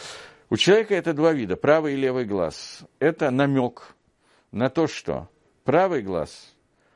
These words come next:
он не пытается видеть и не видит, а только тот хесед, который делает Всевышний. И поэтому сказано: «Выраю гуацадик вагада алав», и увидит праведник и поблагодарит.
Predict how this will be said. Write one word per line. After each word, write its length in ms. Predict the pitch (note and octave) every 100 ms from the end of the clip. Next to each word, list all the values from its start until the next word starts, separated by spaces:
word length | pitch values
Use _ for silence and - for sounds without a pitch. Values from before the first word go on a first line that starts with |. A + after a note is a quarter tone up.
| _ _ -
он 240 | F3 F3
не 100 | E3
пытается 640 | - D3+ F3+ D#3 A2+ -
видеть 340 | B2+ F3+ C3 E2+
и 80 | A#2
не 140 | A#2+
видит, 360 | D3 D#3 A2+ -
а 140 | G2+
только 380 | D3 D3+ - C#3
тот 280 | - B2 -
хесед, 440 | D3+ D3+ C3 -
который 320 | G#2+ A2 G#2
делает 340 | G2 A#2+ A2 -
Всевышний. 580 | G2+ F2 - - G#1+ - _ _ _ _ _ - - _
И 80 | G2
поэтому 400 | D#3+ G3+ G3+ F3
сказано: 560 | - D#3+ A2+ G2+ D#2
«Выраю 460 | D2+ A#2+ D3 D#3+ D3+
гуацадик 640 | B2 B2 - F3 F3 E3 C3
вагада 520 | B2+ B2 A2+ C#3+ C3
алав», 240 | A2 E2 - _ _ _ _ - - -
и 80 | A#2+
увидит 460 | C3+ F3+ D#3+ D#3
праведник 520 | D#3 F3 E3+ C#3+ C#3
и 40 | C#3+
поблагодарит. 800 | C#3 B2 C3 A#2 B2 A2+ E2